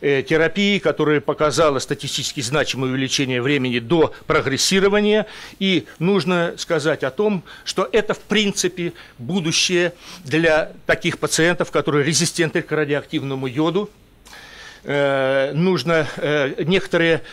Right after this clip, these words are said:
низкомолекулярные таргетные препараты уже зарегистрированы как в Европе, как в Америке, и некоторые уже зарегистрированы в Российской, э, Федерации.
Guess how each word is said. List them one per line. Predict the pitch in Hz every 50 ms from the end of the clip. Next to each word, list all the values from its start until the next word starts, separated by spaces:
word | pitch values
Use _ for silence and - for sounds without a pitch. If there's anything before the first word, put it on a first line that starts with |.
| - - -
низкомолекулярные | 156 165 - - 170 165 165 165 165 160 151 - 175 170 170 151 151 151 -
таргетные | - 170 151 139 135 - 156 156 147
препараты | - 156 151 - 160 147 151 139 - 143 135 - - 175 151 - - -
уже | 156 160 147 170 165
зарегистрированы | 120 175 170 165 139 160 - - 180 165 151 135 131 139 131 131
как | - - 170 -
в | -
Европе, | 147 147 131 143 147 160 147 - 143 135
как | - 156 139 -
в | 139
Америке, | 143 143 160 170 165 147 - 147 139 135 - - - - -
и | 156 147
некоторые | 151 156 135 - - 127 135 151
уже | 160 147 123 104 107 143 143 123 - - - - - - - - -
зарегистрированы | 139 117 147 165 147 135 156 - - 175 151 147 131 135 135 131 -
в | 160
Российской, | 170 165 - - 156 - - - 135 120 - - - - - - - -
э, | 143 143 135 123 123 123 123 127 120 123 120
Федерации. | - - 180 139 151 160 165 185 196 190 - - 202 196 196 190 196